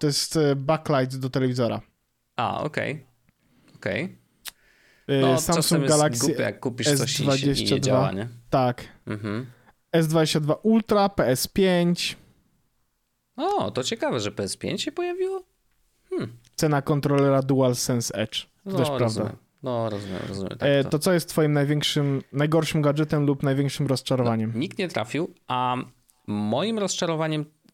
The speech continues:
Speaker 2: te-, zeszłego roku była cała seria iPhone'ów czternastka.
Speaker 1: Fajne.
Speaker 2: Cała seria.
Speaker 1: Nie pomyślałem
Speaker 2: W sensie
Speaker 1: o tym.
Speaker 2: to był moment, kiedy Apple może mnie przekonać,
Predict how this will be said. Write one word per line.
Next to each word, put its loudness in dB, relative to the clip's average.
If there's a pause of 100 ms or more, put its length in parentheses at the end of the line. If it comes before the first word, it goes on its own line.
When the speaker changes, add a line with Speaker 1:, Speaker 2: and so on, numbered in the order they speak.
(100)
Speaker 2:
te-, -2
zeszłego -2
roku -2
była -2
cała -2
seria -2 (100)
iPhone'ów -4
czternastka. -10 (2000)
Speaker 1:
Fajne. 0
Speaker 2:
Cała 0
seria. -2
Speaker 1:
Nie -4
pomyślałem -2
Speaker 2:
W -2
sensie -2
Speaker 1:
o -2
tym. -12 (1800)
Speaker 2:
to 0
był 0
moment, -2
kiedy -2
Apple -2
może 0
mnie -2
przekonać, -6